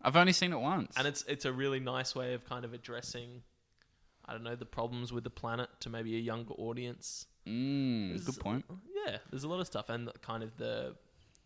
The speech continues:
Speaker 2: the futuristic id-, like, ideas and stuff like that are, are quite original and contained, I guess,
Speaker 1: Yeah.
Speaker 2: within that movie. So I think it does a lot of things really well, as Pixar, most Pixar films do. It really establishes a world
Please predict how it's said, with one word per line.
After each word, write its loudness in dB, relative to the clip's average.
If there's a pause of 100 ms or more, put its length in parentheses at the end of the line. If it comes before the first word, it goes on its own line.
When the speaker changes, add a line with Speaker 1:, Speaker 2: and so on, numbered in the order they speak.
(120)
Speaker 2:
the -14
futuristic -8 (320)
id-, -4 (200)
like, -6
ideas -4
and -10
stuff -10
like -8
that -4
are, -20
are -16
quite -8 (160)
original -8 (180)
and -16
contained, -10
I -8
guess, -12 (160)
Speaker 1:
Yeah. 0
Speaker 2:
within -4
that -6
movie. -6
So -6 (420)
I 0
think -2
it 2
does 4
a -2
lot 2
of -2
things -4
really -4
well, -8
as 0 (180)
Pixar, 2
most 0
Pixar 0
films -8
do. 0
It -2
really 0
establishes -2
a 0
world 0